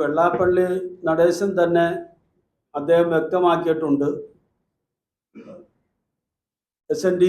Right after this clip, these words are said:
പി യോഗത്തിൽ വിവിധ രാഷ്ട്രീയ പാർട്ടികളുള്ള സംഘടനയാണ്,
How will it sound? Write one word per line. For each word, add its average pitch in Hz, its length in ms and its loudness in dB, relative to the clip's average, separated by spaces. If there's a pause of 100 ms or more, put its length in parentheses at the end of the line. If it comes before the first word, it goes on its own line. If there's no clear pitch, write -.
പി 180 100 -4 (120)
യോഗത്തിൽ 170 400 4 (640)
വിവിധ 170 220 2 (120)
രാഷ്ട്രീയ 165 360 4 (100)
പാർട്ടികളുള്ള 165 640 2 (1800)
സംഘടനയാണ്, 151 760 -2